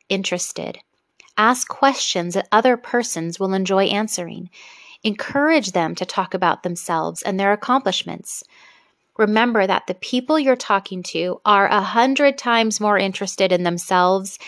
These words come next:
and their wants and problems than they are in you and your problems. A person's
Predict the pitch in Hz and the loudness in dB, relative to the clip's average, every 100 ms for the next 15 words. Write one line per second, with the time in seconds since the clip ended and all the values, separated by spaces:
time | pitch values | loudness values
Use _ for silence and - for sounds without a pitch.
0 | - - 202 185 190 214 220 240 233 - | -18 -6 -6 0 2 4 4 4 2 0
1 | 247 262 254 254 262 262 262 - _ _ | -4 4 4 4 2 -2 -4 -12 _ _
2 | - 180 175 175 180 180 180 165 165 170 | -6 -2 -2 0 0 0 0 -4 -4 2
3 | 208 233 262 262 _ 185 170 165 165 165 | 4 4 2 -6 _ -8 -6 -6 -4 -2
4 | 160 156 156 - 160 165 180 - - _ | -2 -2 -6 -6 -8 -12 -16 -18 -20 _
5 | _ _ - - - - - - 220 - | _ _ -20 -20 -20 -20 -8 -6 -2 0
6 | 320 - 285 247 | 0 2 -2 -2